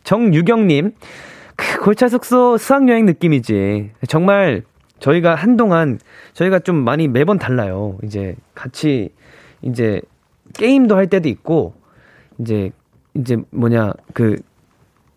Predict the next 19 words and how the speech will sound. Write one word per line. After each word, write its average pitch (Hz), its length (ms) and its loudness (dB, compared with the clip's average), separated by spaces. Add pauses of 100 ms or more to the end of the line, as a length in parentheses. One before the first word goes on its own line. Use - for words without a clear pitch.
(460)
그 117 420 -2 (260)
게임, 190 500 -2 (300)
암튼 151 360 -2
그런, 151 360 -2 (560)
뭐라 117 320 -2
그러지, 123 260 -2
그런 110 220 -6
걸? 185 140 -4 (340)
뭐, 135 120 -4
펭귄 269 540 2 (600)
이런 196 200 2
것도 180 220 0
하고 156 160 2
카드도 226 500 0
가끔 147 380 -2
치고 180 440 -2 (720)
이런 185 240 0
적이 190 180 2
많았어가지고 127 920 -2